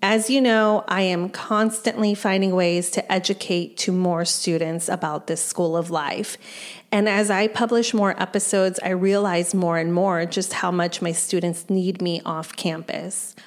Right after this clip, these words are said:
I hear your challenges, your life lessons, and even your success stories, and they all motivate me. But just like any teacher, you go home and you want to find more ways to do more.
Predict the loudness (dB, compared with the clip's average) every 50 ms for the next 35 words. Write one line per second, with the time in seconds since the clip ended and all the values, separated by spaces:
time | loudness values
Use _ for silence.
0 | -20 -10 _ 0 0 2 2 2 2 4 4 4 4 2 2 2 2 2 2 2
1 | 2 2 2 2 2 4 2 2 0 0 -2 -2 -2 0 0 2 2 0 0 0
2 | 0 0 -2 0 -2 -2 -2 -2 -2 -2 -2 -4 -4 -6 -4 -2 0 2 2 2
3 | 0 0 2 2 2 2 2 0 0 -2 -2 -6 -6 -6 -6 -8 -2 0 0 2
4 | 2 2 0 -2 -2 0 0 0 0 0 -2 -2 -4 -4 -4 -2 0 2 2 2
5 | 2 2 2 2 4 4 4 4 2 2 2 4 4 4 4 4 2 0 -2 -4
6 | -4 -6 -6 -6 -6 -6 -8 -10 -12 -16 -18 -18 -18 -18 -20 -4 _ 2 2 4
7 | 4 2 2 2 0 -2 -2 -4 -8 -16 _ _ 0 2 4 6 6 6 6 4
8 | 2 0 -4 -8 -8 -4 0 0 0 0 0 -2 -4 -6 -6 -8 -12 -14 -18 _
9 | _ _ _ -2 0 2 4 4 4 4 4 4 4 4 6 4 4 4 4 2
10 | 0 0 0 2 2 2 2 0 0 2 2 2 2 2 2 2 0 -2 -2 -2
11 | 0 0 0 0 -2 -4 -8 -14 _ _ -6 -4 -2 2 4 4 4 6 6 6
12 | 4 4 4 4 2 2 2 0 -2 -2 -4 -4 -4 -6 -6 -8 -12 -18 -20 -20
13 | -20 -18 _ -2 0 0 2 2 2 2 2 2 2 0 0 -2 -4 -6 -8 -12
14 | -14 -18